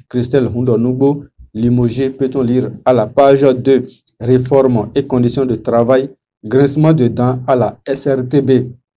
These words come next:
Le Centrap Bénin projette l'opération Fire to Fire, nous informe le journal Dabarou.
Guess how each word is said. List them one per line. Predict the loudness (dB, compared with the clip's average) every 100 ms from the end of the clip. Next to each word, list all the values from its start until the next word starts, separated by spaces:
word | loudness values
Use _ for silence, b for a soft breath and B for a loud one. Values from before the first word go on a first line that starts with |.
| _ _ _ _ B B B B
Le | 0 2 2
Centrap | 2 2 2 2 4 4 2 -2 2
Bénin | 2 2 0
projette | -2 -2 0 0 0
l'opération | -6 -6 -4 -4 -4 -4 -4 -6
Fire | -2 0 0 -2
to | -8
Fire, | 0 2 2
nous | 0 -2
informe | -4 -2 -2 0
le | 0 0 -2 _ _ _ -12
journal | -4 0 2 2 0 -2 0
Dabarou. | 2 4 4 2